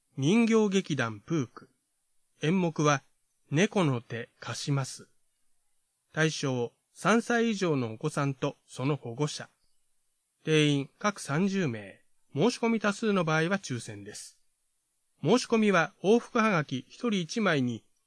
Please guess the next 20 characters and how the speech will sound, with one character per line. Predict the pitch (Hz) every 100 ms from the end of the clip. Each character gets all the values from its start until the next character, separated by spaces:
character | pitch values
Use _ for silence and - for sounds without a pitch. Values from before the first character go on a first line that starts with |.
| _ _ -
一 | - 220
家 | 220
族 | 185 151 165 156
四 | 156 202 185
名 | 175
ま | 190
で | 185
記 | - 127
入 | 117
で | 110
き | -
ま | 107 107
す。 | - - - _ _ _ _ _ _ _ _ _ _ _ -
行 | 135 185
事 | 190
名、 | 185 135 107 - -
希 | 135
望 | 180 202
日 | 190 165 127
時、 | 117 110